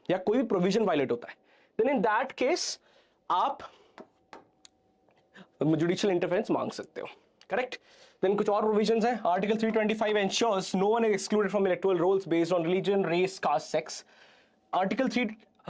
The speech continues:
three two six establishes adult suffrage voting rights for all citizens aged eighteen and above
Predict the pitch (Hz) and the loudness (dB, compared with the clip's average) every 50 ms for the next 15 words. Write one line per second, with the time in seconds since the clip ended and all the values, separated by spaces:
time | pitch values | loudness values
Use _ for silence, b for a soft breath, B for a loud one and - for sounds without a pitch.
0 | - - - 214 220 214 240 208 208 - 277 - - - - - _ _ - 165 | -8 -4 -2 -2 0 0 0 0 0 -2 -2 -2 -4 -8 -10 -10 _ _ -6 -4
1 | - - 214 214 208 226 240 247 277 262 - - - _ - 175 170 165 220 247 | -2 -2 -2 0 0 0 0 0 0 -2 -2 -4 -6 _ -4 -2 0 0 2 2
2 | 269 214 - - - - - - 214 190 196 220 226 196 - 160 156 175 170 - | 0 0 -2 -6 -12 -10 -6 -4 -4 -2 0 0 0 0 0 0 -2 -2 0 0
3 | 226 220 208 202 202 196 - 208 185 185 202 240 208 220 214 190 220 220 175 165 | 2 2 2 2 2 0 0 0 2 2 2 2 2 0 0 2 2 2 0 0
4 | - - - B B B B B B B B 180 185 208 226 214 - - - 208 | -4 -8 -16 B B B B B B B B 0 0 2 2 0 -2 -2 -2 -2
5 | 185 180 180 226 240 262 262 - - - - - 165 165 175 202 226 - - - | 0 0 0 0 2 2 0 -2 -4 -8 -8 -4 -4 -2 0 0 -2 -2 -4 -8
6 | _ _ b b b b b b b b 156 160 180 185 165 - - | _ _ b b b b b b b b -2 0 2 0 0 0 -4